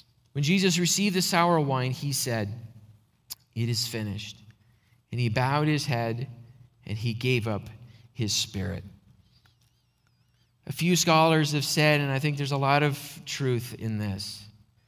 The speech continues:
if the cross and the resurrection are the climax of the gospel, this is the climax of the crucifixion story. When Jesus, knowing that everything was finished, he then, as he speaks these words in the cross, the last thing he says before he dies,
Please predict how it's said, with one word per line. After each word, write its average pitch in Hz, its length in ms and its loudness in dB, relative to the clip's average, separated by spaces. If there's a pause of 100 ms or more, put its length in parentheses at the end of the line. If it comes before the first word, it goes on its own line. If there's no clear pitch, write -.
(540)
if - 160 -10
the 131 100 -6
cross 160 440 0
and 170 80 -2
the 156 80 0
resurrection 151 640 2
are 135 80 -4
the 131 80 -4
climax 131 640 -4
of 120 80 -4
the 117 80 -4
gospel, 120 480 -2
this 139 380 -2
is 127 140 -8
the 123 60 -8
climax 123 560 -6
of 107 80 -10
the 110 80 -8
crucifixion 101 640 -10
story. - 520 -18 (920)
When 110 140 -8
Jesus, 165 720 0
knowing 180 640 2
that 160 120 -4 (220)
everything 165 560 -2
was 156 160 -4
finished, - 600 -8 (1700)
he 127 140 -2
then, 160 280 4
as 156 160 -2
he 143 80 -2
speaks 165 400 0
these 156 200 -2
words 151 300 0
in 139 60 -4
the 131 80 -4
cross, 143 480 -2
the 131 80 -8
last 135 320 0
thing 143 160 -6
he 139 160 -4
says 110 500 -4
before 113 380 -6
he 127 160 -2
dies, 90 580 -6